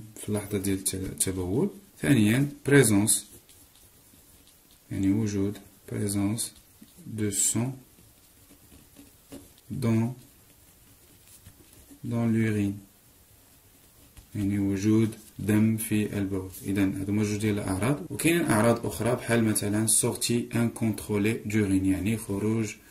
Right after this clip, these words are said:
أو لا خروج الإر-، الغير إرادي ديال البول. إذن دولور au moment de la miction, présence de sang dans l'urine sont, euh, parmi les symptômes de l'inflammation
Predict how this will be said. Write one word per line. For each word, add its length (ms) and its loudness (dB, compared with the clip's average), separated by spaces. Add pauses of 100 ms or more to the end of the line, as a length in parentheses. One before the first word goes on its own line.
(100)
أو 100 0
لا 120 0
خروج 400 2
الإر-، 360 -4
الغير 520 0
إرادي 340 0
ديال 420 0
البول. 300 -2 (260)
إذن 300 4 (160)
دولور 520 4
au 40 0
moment 420 6
de 40 4
la 140 4
miction, 480 2 (260)
présence 560 2
de 120 0
sang 440 2
dans 360 -2
l'urine 420 -2
sont, 340 -2 (240)
euh, 180 -6
parmi 400 4
les 160 2
symptômes 600 0 (160)
de 420 2
l'inflammation 1040 2